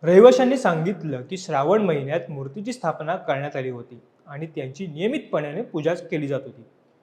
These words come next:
विशेष म्हणजे मूर्ती विटंबनेच्या वेळी सीसीटीव्ही कॅमेरेही बंद होते.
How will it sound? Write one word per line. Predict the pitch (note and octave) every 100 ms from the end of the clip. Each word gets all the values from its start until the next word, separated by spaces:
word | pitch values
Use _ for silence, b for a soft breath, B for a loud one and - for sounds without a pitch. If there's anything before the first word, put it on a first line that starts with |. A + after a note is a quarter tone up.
| _ _ C3
विशेष | C3 B3 A#3+
म्हणजे | F#3 D#3 G3
मूर्ती | F#3+ D#3+ D#3 B3
विटंबनेच्या | G#3 G3+ F#3+ F#3 F3 E3+
वेळी | D3 F#3+ C3+ - - - -
सीसीटीव्ही | G3+ F#3+ B3 C4+
कॅमेरेही | B3 F#3 D#3+ D#3 G3+
बंद | D#3 D3+ D#3
होते. | D#3 C3 A#2